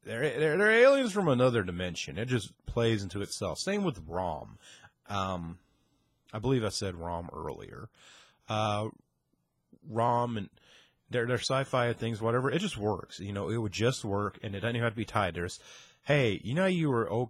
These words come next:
okay accepting aliens from another planet that turned into cars? Well, here's another group of aliens. Turns out there's more than just two planets, you know. The Visionaries thing still is getting me, 'cause, like I said, I, I just don't remember it being that big of a huge hit.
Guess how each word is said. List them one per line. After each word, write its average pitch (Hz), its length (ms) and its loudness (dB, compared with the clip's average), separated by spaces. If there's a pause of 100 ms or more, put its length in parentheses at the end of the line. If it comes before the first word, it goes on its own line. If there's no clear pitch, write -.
(160)
okay 107 460 -2
accepting 92 560 -6 (120)
aliens 98 480 -6
from 92 140 -10
another 92 260 -6
planet 92 360 -6
that - 160 -8
turned 101 180 -8
into 92 140 -8
cars? 107 360 -6 (220)
Well, 202 100 4
here's 226 140 4
another 202 260 4
group 139 240 2
of 95 100 -6
aliens. 85 440 -4
Turns 147 240 2
out 135 140 2
there's 107 200 -2
more 104 280 4
than 110 100 0
just 101 360 -4
two 107 200 -2
planets, 101 640 -2
you 87 220 -6
know. - 220 -6 (840)
The 107 120 -6
Visionaries 180 480 0
thing 117 240 -4
still 117 460 -10
is 110 140 -12
getting 113 360 -8
me, 110 200 -14
'cause, - 320 -8
like 110 220 -4
I 123 60 -2
said, 123 300 -4
I, 104 80 -4
I - 1200 -18
just 117 120 -10
don't 156 140 -2
remember 131 340 -2
it 90 60 -6
being 101 220 -4
that 101 260 -4
big 110 180 -2
of 87 120 -4
a 78 40 -6
huge - 460 -6
hit. - 260 -4